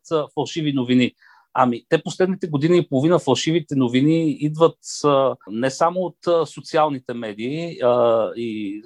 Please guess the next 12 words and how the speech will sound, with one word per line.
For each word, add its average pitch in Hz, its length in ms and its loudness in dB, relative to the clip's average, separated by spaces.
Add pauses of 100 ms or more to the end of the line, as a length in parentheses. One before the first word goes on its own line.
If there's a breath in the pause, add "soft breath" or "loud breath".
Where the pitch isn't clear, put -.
мрежи, 117 480 2
те 143 80 4
идват 139 400 0
и 160 60 0
от, 147 140 0 (100)
а, 156 100 6 (400 loud breath)
официалните 175 1200 2
<laughs> 165 320 -2
медии 165 220 0
идват 151 260 -4
фалшиви 135 380 0
новини. 107 400 -2